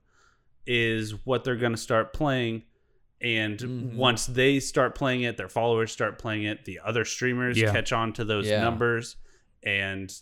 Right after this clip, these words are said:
Speaker 1: then you've got Among Us and you've got Rust. So
Speaker 3: Mm-hmm. So we're at the mercy of streamers.
Speaker 1: we're
Speaker 2: I
Speaker 1: at the mercy of streamers and the retro games,
Speaker 2: Yeah.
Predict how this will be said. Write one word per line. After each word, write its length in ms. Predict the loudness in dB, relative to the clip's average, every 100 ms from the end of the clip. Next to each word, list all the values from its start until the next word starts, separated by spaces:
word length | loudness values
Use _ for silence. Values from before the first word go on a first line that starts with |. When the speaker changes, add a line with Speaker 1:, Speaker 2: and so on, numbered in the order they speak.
| _ -14
Speaker 1:
then 260 | 0 0
you've 160 | 0 2
got 280 | 4 4 2 -8 -12 -6
Among 340 | -2 0 -2
Us 200 | -4 -8
and 80 | -10
you've 100 | -8
got 280 | -6 -6 -6
Rust. 440 | -6 -6 -8 -16 -14 -2
So 280 | 0 2 0
Speaker 3:
Mm-hmm. 100 | -2 -8 -10 -16 -14 -10 -10 -10 -14 -16 -4
So 200 | 2 4
we're 100 | 6
at 220 | 4 4
the 40 |
mercy 360 | 2 2 0 -4
of 80 | -6
streamers. 480 | -6 -8 -8 -10 0
Speaker 1:
we're 120 | 4
Speaker 2:
I 40 | 4
Speaker 1:
at 100 | 2
the 60 |
mercy 340 | -2 -4 -2 -4
of 60 | -4
streamers 580 | -4 0 2 0 -2 -8 -8
and 160 | -6
the 60 | -4
retro 420 | -2 -2 0 0
games, 280 | 2 2 4
Speaker 2:
Yeah. 280 | 2 0